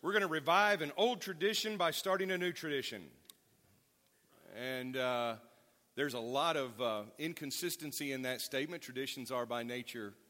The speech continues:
old, but this, this has been something that West Ark has always been involved in one way or another, is, is blessing children and blessing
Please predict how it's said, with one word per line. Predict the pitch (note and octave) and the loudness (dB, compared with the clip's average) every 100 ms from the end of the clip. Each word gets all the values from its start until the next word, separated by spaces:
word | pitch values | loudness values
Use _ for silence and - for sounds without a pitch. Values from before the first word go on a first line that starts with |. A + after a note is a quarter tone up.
| _ _ _ A2+ | _ _ _ 0
old, | A2+ A#2 D#3+ F3 | 2 2 0 -2
but | C3 A#2 - - - - _ - | -2 -2 -4 -20 -20 -20 _ -2
this, | C#4 - - A#3 | 0 0 -2 -4
this | D4 D4 | -2 0
has | A3 - | 0 -2
been | D#3+ G3 F3+ | 0 0 0
something | - G3 F#3 F3 D#3+ | 0 0 0 -4 -2
that | C3 A#2+ | -4 -2
West | D3+ F3 - | -2 -2 0
Ark | D3 C#3 | 0 0
has | C3 A#2 | -4 -4
always | D3+ E3 C3 | -2 -2 -6
been | D3+ | -6
involved | C#3+ C3+ D3+ D3+ C3 | -4 0 2 0 -2
in | D3 C#3 | -4 -2
one | C#3 D#3+ | -4 -2
way | E3 D#3+ | -2 0
or | D3+ C3+ | 0 0
another, | C3 D3 D3+ E3 E3 - _ _ | -2 0 0 -4 -8 -14 _ _
is, | - C3+ B2+ A2+ - - | -4 -2 -2 -4 -12 -8
is | C3 G2+ | -8 -6
blessing | C3 D#3 E3+ F3+ F3+ | 2 2 2 -2 -4
children | - E3+ E3+ E3+ D#3 | -4 -2 -2 -4 -4
and | B2+ A2 | -6 -4
blessing | D3+ D#3 F3 D#3+ | -2 -2 -2 -6